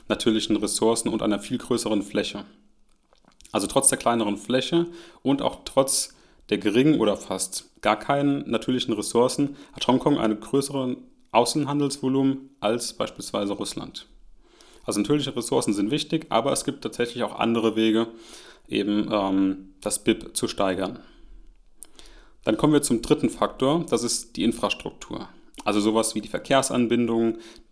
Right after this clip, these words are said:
für den Eisenbahnverkehr, Schiffsrouten, Häfen, Autobahnen, Flughäfen,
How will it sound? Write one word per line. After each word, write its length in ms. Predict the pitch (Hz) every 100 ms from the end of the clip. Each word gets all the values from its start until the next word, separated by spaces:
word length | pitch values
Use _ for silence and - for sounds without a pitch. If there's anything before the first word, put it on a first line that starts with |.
| -
für 200 | - 107
den 100 | 104
Eisenbahnverkehr, 920 | 120 110 110 107 107 - 110 107 -
Schiffsrouten, 840 | - 120 - - 120 120 120 113 107
Häfen, 720 | 110 117 117 113 110 101 104
Autobahnen, 500 | 117 117 107 107 107
Flughäfen, 680 | - 113 120 117 113 113